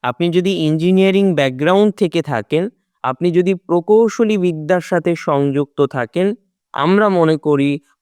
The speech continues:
পজিটিভিটি কিন্তু অনেকটাই বৃদ্ধিপ্রাপ্ত হবে। এটি নিয়ে কোনো সন্দেহের অবকাশ নেই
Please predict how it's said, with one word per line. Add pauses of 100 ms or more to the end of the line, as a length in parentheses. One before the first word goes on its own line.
পজিটিভিটি
কিন্তু
অনেকটাই
বৃদ্ধিপ্রাপ্ত
হবে। (360)
এটি
নিয়ে
কোনো
সন্দেহের
অবকাশ (120)
নেই